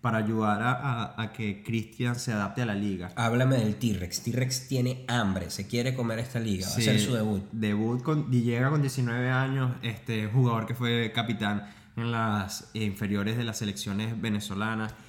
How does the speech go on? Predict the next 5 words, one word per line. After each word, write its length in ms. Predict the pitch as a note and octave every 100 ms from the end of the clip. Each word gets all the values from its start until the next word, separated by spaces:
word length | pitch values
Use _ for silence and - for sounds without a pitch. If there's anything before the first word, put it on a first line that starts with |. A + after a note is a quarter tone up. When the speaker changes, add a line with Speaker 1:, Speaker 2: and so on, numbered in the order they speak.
| - -
Speaker 1:
Este, 880 | A2 G#2 - G#2+ G#2 G2+ F#2+ - -
es 120 | - G#2+
un 180 | A#2+
defensa 640 | B2+ B2+ B2+ B2+ B2+ B2+ B2
que 400 | A#2 G2+ F2